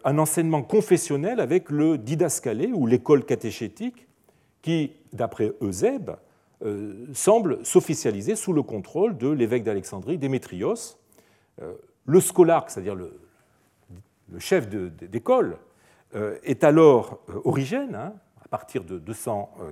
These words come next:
quatre. Durant les, les premiers siècles de l'activité de cette école, nous n'avons pas de preuve directe,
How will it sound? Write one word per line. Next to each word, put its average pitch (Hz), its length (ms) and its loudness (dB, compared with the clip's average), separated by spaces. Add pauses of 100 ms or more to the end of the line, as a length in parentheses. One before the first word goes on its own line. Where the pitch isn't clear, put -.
quatre. - 380 0 (800)
Durant 202 300 8
les, 131 260 6
les 104 100 -2
premiers 196 380 4
siècles 170 320 0
de 113 80 -2
l'activité 110 420 -4
de 101 60 0
cette 107 240 -4
école, 208 340 0
nous 156 160 2
n'avons 156 340 2
pas 185 180 -2
de 151 100 2
preuve 156 300 4
directe, 190 580 0